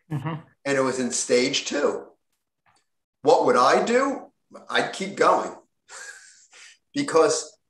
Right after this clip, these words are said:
Speaker 2: if it's an aggressive tumor and it's stage two, it means it's going to become stage three. It's going to metastasize, right? It'll go to the lymph nodes, then it'll become stage four. Then it's going to go to the bones,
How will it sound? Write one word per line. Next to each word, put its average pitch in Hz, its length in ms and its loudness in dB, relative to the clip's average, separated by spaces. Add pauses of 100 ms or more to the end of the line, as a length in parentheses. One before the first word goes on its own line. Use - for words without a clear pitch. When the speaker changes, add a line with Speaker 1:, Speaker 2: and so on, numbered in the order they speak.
(120)
Speaker 2:
if 156 160 2
it's 165 160 2
an 160 160 4
aggressive 160 480 2
tumor 190 640 -6 (280)
and 139 160 -6
it's 139 120 -4
stage 151 440 -2
two, 160 460 -2
it 147 160 -2
means 180 260 -2
it's 160 140 -4
going 160 260 4
to - 60 -6
become 156 360 -8
stage 156 600 0
three. 214 260 0 (960)
It's 156 200 -4
going 139 300 2
to 135 60 -4
metastasize, 127 1160 -4 (100)
right? 139 380 -8 (1000)
It'll 113 200 -4
go 123 200 4
to 127 120 -2
the 117 80 -4
lymph 123 320 -4
nodes, 127 360 -4
then 139 140 0
it'll 147 140 0
become 143 320 -2
stage 135 420 0
four. - 500 0
Then 127 120 -2
it's 120 120 -8
going 131 200 -4
to 110 80 -8
go 113 160 -4
to - 100 -8
the 107 80 -8
bones, 123 640 -2